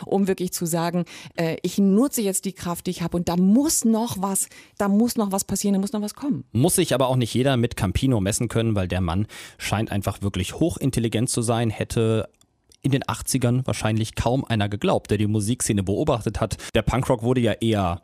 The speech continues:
Speaker 2: skeptisch beäugt, sagen
Speaker 1: Mhm.
Speaker 2: wir es mal so.
Speaker 1: Mhm.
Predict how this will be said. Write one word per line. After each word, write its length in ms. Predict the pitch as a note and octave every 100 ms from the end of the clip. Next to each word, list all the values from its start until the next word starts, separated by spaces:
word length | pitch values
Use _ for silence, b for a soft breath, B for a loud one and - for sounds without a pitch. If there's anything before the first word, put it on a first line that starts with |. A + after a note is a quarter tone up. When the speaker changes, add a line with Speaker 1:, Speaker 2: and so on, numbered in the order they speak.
| _
Speaker 2:
skeptisch 640 | - - G2+ - E2 - -
beäugt, 480 | - - - - -
sagen 260 | - - G#3+
Speaker 1:
Mhm. 40 | A3+
Speaker 2:
wir 40 |
es 120 | A#3+
mal 140 | F#2+ E2+
so. 160 | - - B
Speaker 1:
Mhm. 200 | F#3